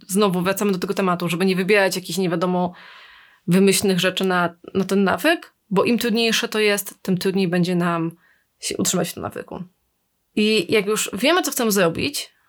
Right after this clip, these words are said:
wiemy mniej więcej, jak to ma wyglądać, możemy sięgnąć po pomagacze.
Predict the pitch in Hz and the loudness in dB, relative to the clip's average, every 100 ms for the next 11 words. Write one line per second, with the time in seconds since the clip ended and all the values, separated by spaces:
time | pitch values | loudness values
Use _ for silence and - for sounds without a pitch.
0 | - 165 165 202 254 277 247 226 214 196 | -12 -6 0 2 4 2 2 2 2 0
1 | 208 196 196 185 185 185 190 170 170 185 | 0 0 0 0 0 0 0 0 0 0
2 | 254 285 - - _ _ _ _ _ _ | -2 -2 -10 -20 _ _ _ _ _ _
3 | 214 214 254 240 226 220 - 196 196 190 | 0 2 2 0 -2 -4 -4 -2 0 0
4 | 185 - 202 190 180 170 - | -2 -2 0 2 2 0 -2